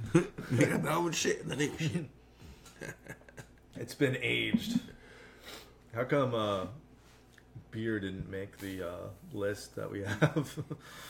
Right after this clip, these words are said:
Speaker 1: Um, just because we probably end up talking about it in general anyways.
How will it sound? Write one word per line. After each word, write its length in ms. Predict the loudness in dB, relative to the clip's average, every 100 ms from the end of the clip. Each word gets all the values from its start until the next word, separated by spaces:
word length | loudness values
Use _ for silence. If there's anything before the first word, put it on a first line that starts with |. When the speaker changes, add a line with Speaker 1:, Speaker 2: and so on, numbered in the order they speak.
| -18 -18 -14 2
Speaker 1:
Um, 420 | 6 8 6 4
just 200 | 4 2
because 300 | 2 4 6
we 60 | 4
probably 460 | 0 2 4 2 2
end 140 | 0
up 80 | 0
talking 340 | 0 0 0
about 140 | 0 0
it 100 | 0
in 100 | 0
general 320 | 2 0 0
anyways. 680 | 0 0 0 0 -2 -4